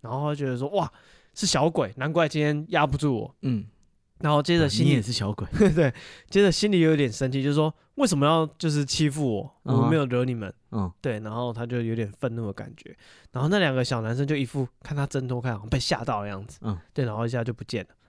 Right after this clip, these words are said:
Speaker 1: 然后他就，哦，迷迷糊糊就又睡着这样子。然后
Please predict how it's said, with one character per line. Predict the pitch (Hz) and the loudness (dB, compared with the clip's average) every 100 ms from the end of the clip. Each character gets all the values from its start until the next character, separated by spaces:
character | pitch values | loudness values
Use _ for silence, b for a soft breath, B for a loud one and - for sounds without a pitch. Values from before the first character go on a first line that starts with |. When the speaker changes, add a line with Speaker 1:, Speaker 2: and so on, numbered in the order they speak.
| _ | _
Speaker 1:
然 | - 110 | -6 -4
后 | |
他 | 123 | 0
就， | 123 | 0
哦， | 110 104 104 | -2 -6 -10
迷 | 113 | -10
迷 | 113 113 | -10 -10
糊 | 107 | -10
糊 | 104 | -10
就 | 104 110 | -8 -8
又 | 107 | -8
睡 | 101 107 | -12 -14
着 | - - | -14 -20
这 | - | -18
样 | 113 - | -18 -20
子。 | - B B B - | -20 B B B -8
然 | 117 | -2
后 | 147 143 | 0 0